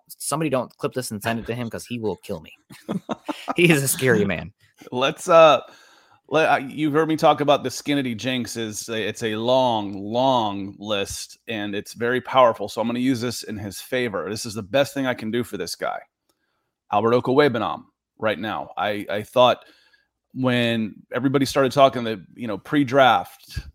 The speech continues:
Speaker 2: uh, talking during the, uh, during free agency, basically as soon as the move was made to send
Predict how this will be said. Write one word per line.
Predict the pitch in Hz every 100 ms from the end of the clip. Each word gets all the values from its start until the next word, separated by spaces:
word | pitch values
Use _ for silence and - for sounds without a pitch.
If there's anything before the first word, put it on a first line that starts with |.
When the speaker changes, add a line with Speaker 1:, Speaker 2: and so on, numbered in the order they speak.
| -
Speaker 2:
uh, | 113 104
talking | 104 131 123 - 123 120 117 110
during | 123 131 127 123
the, | 117 110
uh, | 98 110 104 98 - -
during | 117 131 123
free | 131 143
agency, | 147 131 110 98
basically | 104 175 - 151 123
as | 123
soon | - - 220 202
as | 131
the |
move | 147 151
was | 131 120
made | 127 123
to | 113
send | - 120 117 107